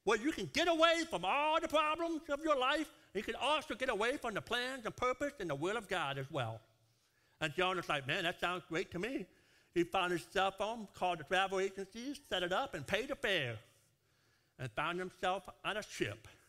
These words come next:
headed to Tarshish. I got three principles. Number one, when you sail away from God, you will always pay the fare.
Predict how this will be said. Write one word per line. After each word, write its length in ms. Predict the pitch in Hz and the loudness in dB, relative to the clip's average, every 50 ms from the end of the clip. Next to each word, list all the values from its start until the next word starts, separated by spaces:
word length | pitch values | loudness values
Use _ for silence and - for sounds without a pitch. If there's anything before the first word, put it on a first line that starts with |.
| _ _ _ _ _ _ _ _ _ _ _ _ | _ _ _ _ _ _ _ _ _ _ _ _
headed 380 | - 214 208 170 123 110 104 - 120 - _ _ _ _ _ _ _ _ _ _ _ _ _ _ _ - | 2 4 4 4 2 -2 -4 -6 -10 -18 _ _ _ _ _ _ _ _ _ _ _ _ _ _ _ -10
to 60 | 156 | -8
Tarshish. 560 | - - 127 117 104 - - 95 - - - - _ _ _ _ _ _ _ _ _ _ _ _ _ _ - | -4 -4 -4 -4 -4 -8 -12 -18 -18 -20 -20 -20 _ _ _ _ _ _ _ _ _ _ _ _ _ _ 0
I 60 | 180 | 2
got 160 | 180 170 170 | 2 2 2
three 160 | - 180 202 | 2 0 0
principles. 560 | - - - 165 135 - - 107 113 110 110 107 - - _ _ _ _ _ _ _ _ _ _ | 0 0 -4 -4 -4 -4 -8 -10 -8 -8 -10 -12 -16 -20 _ _ _ _ _ _ _ _ _ _
Number 220 | - 147 151 185 175 | -6 -4 -2 -2 -2
one, 340 | 156 135 123 110 104 104 107 - - _ _ _ _ _ _ _ _ _ _ _ _ _ _ _ _ _ - 113 | -2 -2 -2 -2 -4 -6 -8 -12 -16 _ _ _ _ _ _ _ _ _ _ _ _ _ _ _ _ _ -10 -4
when 180 | 123 123 117 | -4 -2 -2
you 120 | 127 165 190 | -4 -6 -8
sail 460 | - - - 170 170 175 180 180 175 | -8 -4 0 2 2 4 2 2 2
away 240 | 165 160 165 175 170 | 0 0 0 0 0
from 180 | - 190 180 | -2 -4 -4
God, 320 | 151 180 202 170 143 127 120 - - _ _ _ _ _ _ _ _ _ _ _ _ _ _ _ _ _ _ - | -4 -4 -2 -2 -4 -6 -6 -8 -16 _ _ _ _ _ _ _ _ _ _ _ _ _ _ _ _ _ _ -6
you 100 | 120 113 | -6 -4
will 100 | 113 - | -4 -4
always 420 | - 135 139 117 110 107 117 - - - - - - | -4 -4 -4 -4 -4 -6 -10 -12 -16 -20 -20 -12 -6
pay 160 | 127 110 104 | -4 -4 -4
the 120 | 107 117 | -4 -6
fare. 280 | 107 - 92 95 90 | -8 -10 -10 -10 -12